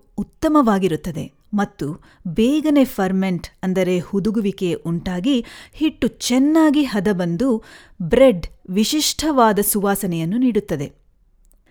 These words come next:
ನಮಸ್ಕಾರ, ನಾನು ಓರಿಯೆಂಟಲ್ ಯೀಸ್ಟ್ ಇಂಡಿಯಾದ ತನಾಕಾ ತೆರುಹಿಸಾ. ನಾವು ನಿಮಗೆ ವಿವರಣೆ ಕೊಡುತ್ತೇವೆ ಏಕೆ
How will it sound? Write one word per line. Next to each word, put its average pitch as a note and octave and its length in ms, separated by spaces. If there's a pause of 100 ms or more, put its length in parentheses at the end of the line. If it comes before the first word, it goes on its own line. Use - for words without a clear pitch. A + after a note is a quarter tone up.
(400)
ನಮಸ್ಕಾರ, G#3+ 580 (680)
ನಾನು G#3 520 (120)
ಓರಿಯೆಂಟಲ್ C#4+ 680
ಯೀಸ್ಟ್ A#3 360
ಇಂಡಿಯಾದ E3+ 400 (420)
ತನಾಕಾ C#4+ 400
ತೆರುಹಿಸಾ. G3 760 (960)
ನಾವು A3 400
ನಿಮಗೆ G#3+ 580 (100)
ವಿವರಣೆ B3+ 500
ಕೊಡುತ್ತೇವೆ F#3 600
ಏಕೆ G#3 720